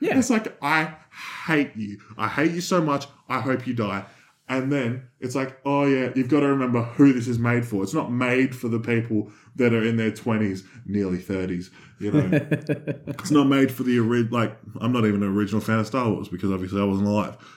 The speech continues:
Speaker 2: But it's not made for the people that have been fans of it forever. It's, it's made for the people that are currently, you know, kinda coming up on it, you know?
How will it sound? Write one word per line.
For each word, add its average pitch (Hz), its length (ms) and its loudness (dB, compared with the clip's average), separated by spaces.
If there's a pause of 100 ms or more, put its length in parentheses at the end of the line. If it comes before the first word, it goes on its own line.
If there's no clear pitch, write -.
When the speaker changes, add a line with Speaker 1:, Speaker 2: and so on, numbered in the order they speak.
Speaker 2:
But 117 100 2
it's 117 100 2
not 123 200 -2
made 123 220 0
for 123 60 -2
the 113 60 0
people 113 300 0
that 107 140 -2
have 95 160 -4
been 104 380 -4
fans 117 400 0
of 104 100 0
it 90 40 -10
forever. 110 260 0
It's, - 120 -8 (120)
it's 113 200 -2
made 117 200 2
for 113 60 0
the 101 60 0
people 104 300 0
that 101 160 2
are 95 100 0 (400)
currently, 104 720 0 (300)
you 101 120 -4
know, 110 240 -2 (140)
kinda 104 220 -2
coming 107 280 0
up 107 160 -2
on 127 120 -2
it, 147 120 -4 (120)
you 107 100 -6
know? 123 160 -6